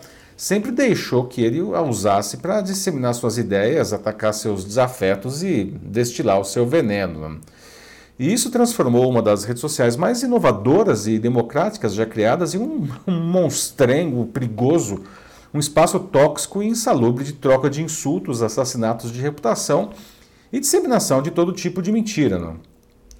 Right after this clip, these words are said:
Quando o Twitter e as outras redes resolveram reagir, já era tarde demais, né? Suas plataformas já haviam sido tomadas de assalto pelas hordas de desinformação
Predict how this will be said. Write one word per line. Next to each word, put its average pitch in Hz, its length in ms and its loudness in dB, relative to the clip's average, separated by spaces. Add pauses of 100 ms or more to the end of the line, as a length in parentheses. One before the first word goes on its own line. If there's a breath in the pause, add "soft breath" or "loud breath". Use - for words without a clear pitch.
Quando 135 280 0
o 120 60 4
Twitter 123 500 2
e 104 80 4
as 98 180 -2
outras 113 340 -2
redes 107 300 -2
resolveram 110 640 0
reagir, 120 680 0 (800 loud breath)
já 120 160 4
era 180 120 4
tarde 131 460 2
demais, 92 460 -2
né? 90 160 -6
Suas - 240 -8
plataformas 123 580 0
já 170 80 2
haviam 117 300 0
sido 120 240 -6
tomadas 104 520 -2
de 139 80 -2
assalto 110 440 0
pelas 117 420 -2
hordas 113 480 2
de 104 140 -6
desinformação 123 1040 0